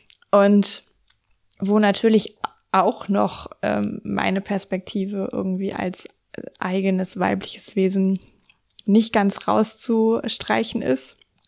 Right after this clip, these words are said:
Ähm, ich bin jetzt einfach nicht ein Mann, der über den weiblichen Orgasmus spricht, sondern eine Frau. Da bringe ich auch noch ein paar Erfahrungen zu mit. Vielleicht, ähm, interessiert dich das auch aus dieser Perspektive eben da was zu, zu hören.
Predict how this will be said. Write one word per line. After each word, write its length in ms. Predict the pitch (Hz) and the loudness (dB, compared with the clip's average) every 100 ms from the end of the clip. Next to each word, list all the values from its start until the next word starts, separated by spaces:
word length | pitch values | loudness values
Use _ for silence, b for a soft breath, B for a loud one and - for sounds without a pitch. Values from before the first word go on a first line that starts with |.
| _ _ _ - _ 220 | _ _ _ -20 _ -2
Ähm, 220 | 208 196 | 0 0
ich 160 | 190 | -2
bin 120 | - 196 | -4 -4
jetzt 160 | 196 | -4
einfach 340 | 202 190 202 202 | -8 -8 -6 -4
nicht 200 | 196 - | -4 -2
ein 180 | 185 | -2
Mann, 360 | 185 190 220 226 | 0 2 4 4
der 140 | 208 | 2
über 220 | 220 202 196 | 0 0 0
den 200 | 190 196 | 0 0
weiblichen 440 | 202 - - 202 | -2 -4 -8 -6
Orgasmus 560 | 220 214 214 - 214 - | -4 -4 -4 -2 -4 -4
spricht, 320 | - 220 - | -8 -8 -6
sondern 280 | 208 202 208 | -6 -4 -6
eine 180 | 202 | -6
Frau. 400 | 196 - 202 233 - B B B B B | -8 -6 -4 -4 -6 B B B B B
Da 100 | 208 | -6
bringe 220 | 208 202 | -2 -2
ich 180 | 196 - | -2 -6
auch 100 | 180 | -4
noch 160 | 208 202 | -2 0
ein 120 | 196 | 0
paar 240 | - 190 | 0 -2
Erfahrungen 720 | 202 - 208 233 240 247 254 254 | -2 0 4 6 6 6 4 2
zu 160 | 247 | 2
mit. 220 | 220 226 | 2 0
Vielleicht, 500 | - 202 190 190 - - | -2 -2 0 -2 -10 -8
ähm, 420 | 202 190 190 196 - B B B B B B B - | -4 -2 -2 -4 -8 B B B B B B B 0
interessiert 480 | 196 196 170 190 190 | 0 0 -6 -6 -8
dich 120 | - | -8
das 180 | 196 - | -8 -4
auch 200 | 180 - | -4 -4
aus 140 | 180 | -2
dieser 260 | 202 190 185 | 2 2 0
Perspektive 760 | 196 - 185 - 202 190 190 | -4 -4 -6 -2 0 0 0
eben 220 | 190 185 | -2 -4
da 140 | 185 190 | -4 -8
was 220 | 196 - | -12 -12
zu, 300 | - 202 196 - | -10 -8 -8 -8
zu 200 | - 240 | -6 -6
hören. 480 | 202 185 - 196 | -4 -6 -6 -10